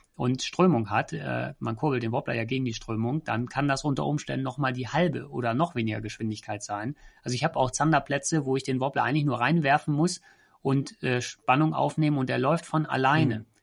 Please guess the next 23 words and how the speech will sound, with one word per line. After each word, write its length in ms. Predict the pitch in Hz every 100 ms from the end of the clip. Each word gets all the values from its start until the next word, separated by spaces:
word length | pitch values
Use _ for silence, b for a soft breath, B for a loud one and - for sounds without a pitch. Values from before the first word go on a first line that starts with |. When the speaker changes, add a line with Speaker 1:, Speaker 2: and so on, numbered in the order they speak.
| _
Speaker 1:
Ich 80 | -
müsste 280 | 143 143 139
da 100 | 131
eigentlich 220 | 135 -
gar 200 | 160 170
nichts 240 | 123 -
machen, 260 | 117 98 113
weil 120 | 110
der 140 | 120
Strömungsdruck 680 | 117 - 147 151 - 151 156 -
so 260 | 131 160
vorne 320 | 160 131 143
auf 100 | 143
die 100 | - 143
Schaufel 360 | 135 135 160
presst, 400 | 147 - 143 -
dass 160 | 135 -
der 140 | 139
Wobbler 240 | 135 139 135
von 220 | - 139
ganz 240 | 131 143
alleine 320 | 143 120 104 101
läuft. 320 | 104 139